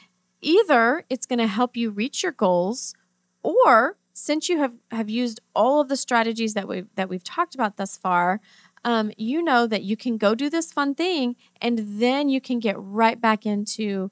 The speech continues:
studying and, and accomplishing your academic goals. Um, some goals, some deadlines are rigid, and you don't have control over them. You know, like, deadlines for when a test is,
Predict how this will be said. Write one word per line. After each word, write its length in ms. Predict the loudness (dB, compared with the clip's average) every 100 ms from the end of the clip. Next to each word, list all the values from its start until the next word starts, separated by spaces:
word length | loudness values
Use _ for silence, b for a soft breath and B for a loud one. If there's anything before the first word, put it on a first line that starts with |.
| _
studying 720 | -10 -4 0 2 0 -2 -4 -6
and, 540 | -6 -6 -8 -12 -16 _ _
and 360 | -12 -10 -14 -14 -12
accomplishing 680 | -2 0 0 -2 -4 -6 -4
your 160 | -6 -6
academic 560 | -8 -8 -10 -10 -10 -10
goals. 500 | -10 -10 -12 -10 -10 b b b b
Um, 540 | 2 4 4 4 2 -2 _ _ b
some 320 | 0 0 2
goals, 600 | 2 4 4 2 -2 -8 -12 _
some 340 | -6 -2 -2 2
deadlines 840 | 0 2 0 0 0 -2 -4 -8 _ _ _
are 100 | 0
rigid, 540 | 2 0 -2 -4 -8 -8
and 160 | 0 2
you 60 |
don't 140 | 2 0
have 220 | -2 -2
control 540 | -4 -6 -4 -2 -2
over 220 | -2 -4 -6
them. 300 | -8 -8 -6
You 80 |
know, 100 | -2
like, 200 | -2 -4 -8 -2
deadlines 640 | 0 0 0 -2 -4 -6
for 380 | -8 -4 -2 -2
when 220 | -4 -4
a 80 | -4
test 360 | -6 -6 -6 -6
is, 300 | -6 -8